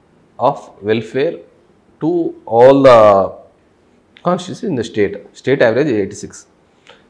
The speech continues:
నా గుడ్ మార్నింగ్ ధర్మవరంలో నాకు వచ్చిన ప్రతి ఇష్యూస్ని నేను రెక్టిఫై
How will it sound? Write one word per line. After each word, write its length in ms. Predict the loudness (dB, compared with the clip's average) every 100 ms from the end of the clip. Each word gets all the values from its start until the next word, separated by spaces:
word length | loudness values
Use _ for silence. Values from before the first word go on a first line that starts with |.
| -2
నా 80 | -2
గుడ్ 200 | 0 4
మార్నింగ్ 280 | 4 4
ధర్మవరంలో 920 | 2 2 2 2 0 -4 -4 -4 -8 -6
నాకు 260 | -4 -4 -4
వచ్చిన 180 | -6
ప్రతి 260 | -6 -8 -8
ఇష్యూస్ని 480 | -12 -8 -10 -6 -6
నేను 200 | -4 -4
రెక్టిఫై 400 | -4 -6 -6